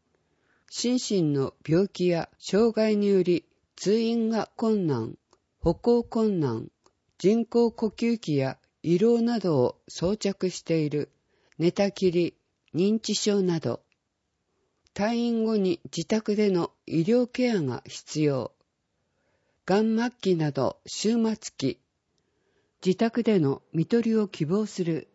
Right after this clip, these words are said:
など、在宅医療の種類、訪問診療、医師が定期的に訪問、または急変時に往診し、診察、医療処置、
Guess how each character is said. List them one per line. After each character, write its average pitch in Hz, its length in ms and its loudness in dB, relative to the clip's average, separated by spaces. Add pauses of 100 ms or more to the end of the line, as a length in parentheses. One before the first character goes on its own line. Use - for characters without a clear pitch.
(140)
な 180 200 0
ど、 131 220 -2 (1600)
在 226 260 2
宅 240 320 -2
医 - 20 0
療 240 260 2
の 139 200 0
種 185 240 -2
類、 135 220 0 (960)
訪 226 240 -2
問 233 260 0
診 208 380 -2
療、 123 340 -2 (1000)
医 240 120 -2
師 - 180 0
が 147 300 0
定 220 220 0
期 - 120 -14
的 208 300 -2
に 185 180 0
訪 175 360 -2
問、 175 320 -2 (580)
ま 175 120 -4
た 202 200 -2
は 139 220 -2 (260)
急 240 240 0
変 247 280 0
時 165 180 -2
に 127 180 0 (100)
往 190 200 0
診 190 300 -4
し、 160 340 -6 (340)
診 220 360 -2
察、 - 560 -4 (300)
医 165 120 0
療 226 260 2
処 - 160 -4
置、 - 380 -6